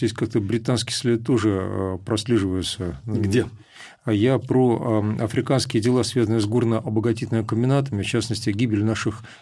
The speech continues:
Speaker 1: журналистов, так сказать, вот, э, к сожалению, несколько лет назад в Центральной Африканской Республике. Я напомню, тогда, а,
Speaker 2: Мгм.
Speaker 1: погибло несколько наших, а,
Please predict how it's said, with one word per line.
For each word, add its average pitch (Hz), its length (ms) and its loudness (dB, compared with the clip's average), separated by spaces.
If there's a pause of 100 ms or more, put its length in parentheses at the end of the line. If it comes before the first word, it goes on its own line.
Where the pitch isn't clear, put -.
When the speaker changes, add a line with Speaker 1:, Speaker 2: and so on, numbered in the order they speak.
Speaker 1:
журналистов, 120 640 2
так 104 120 -2
сказать, - 240 -6
вот, 104 180 -2
э, 104 520 0
к 104 40 -12
сожалению, 104 500 2
несколько 107 360 -2
лет 107 140 0
назад 120 380 0 (340)
в - 60 -12
Центральной 117 340 2
Африканской 113 480 -2
Республике. 113 460 2
Я 107 80 2
напомню, 110 520 0 (380)
тогда, 107 420 0
а, 117 260 2
Speaker 2:
Мгм. 117 240 -2
Speaker 1:
погибло 110 400 0
несколько 110 400 0
наших, 107 420 -2
а, 95 260 -2